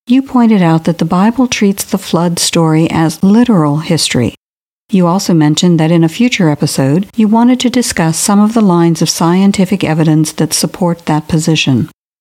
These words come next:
So I guess the future has arrived,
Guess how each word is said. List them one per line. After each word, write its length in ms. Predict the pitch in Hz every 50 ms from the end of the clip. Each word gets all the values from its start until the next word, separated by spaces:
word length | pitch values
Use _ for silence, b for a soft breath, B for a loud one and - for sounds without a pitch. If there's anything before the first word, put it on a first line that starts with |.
| _ _ _ _ _ _ _ -
So 180 | - - 240 220
I 80 | 214 208
guess 360 | 208 269 285 233 220 208 -
the 100 | - 196
future 360 | - - 240 233 240 233 214
has 180 | 208 220 226 254
arrived, 560 | 233 247 262 277 254 190 202 240 - -